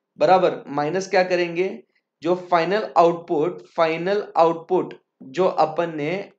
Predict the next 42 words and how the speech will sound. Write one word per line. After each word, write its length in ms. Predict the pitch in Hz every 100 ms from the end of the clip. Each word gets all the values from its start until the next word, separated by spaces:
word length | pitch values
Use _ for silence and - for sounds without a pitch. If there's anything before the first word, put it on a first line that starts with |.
| 151
फाइनल, 260 | 160 165 190 - - _ _ 143
जो 140 | 160
अपन 280 | 175 170 170
ने 80 | 185
इंटरमीडिएट 800 | 185 160 151 208 196 180 196 185
प्रोडक्ट्स 340 | 165 175 -
लिए 240 | 151 147
थे 140 | 131 135
ना, 300 | 156 180 131 _ _ _ _
इंटरमीडिएट 760 | - 156 175 185 175 175 180 147
गुड्स 360 | 156 151 -
जो 120 | 143 170
अपन 280 | 165 170
ने 80 | 175
फाइनल 320 | 190 160 156
आउटपुट 380 | 175 165 165 175
के 80 | 180
तौर 240 | 175 156
पे 120 | 156 151
लिए 260 | 139 135 156
थे, 80 |
वो 160 | 190 185
हम 140 | 175
लोग 180 | 185 196
माइनस 320 | 165 151 160
करेंगे। 560 | 156 131 120 117 160 - _ _ _ _ -
तो 60 |
अपने 320 | 190 185 196
को 160 | 202 208
सीधा 380 | 202 180 175 190
क्या 180 | 190 185
मिल 180 | 185
जाएगा 260 | 180 185 180
यहाँ 200 | 180 170
पे? 160 | 190 -
नेट 300 | 143 160 175
वैल्यू 300 | 180 175 180
एडेड 260 | 180 180 180
मिल 140 | 175
जाएगा 280 | 170 165 160
अपने 280 | 156 - 151
को। 200 | 151 -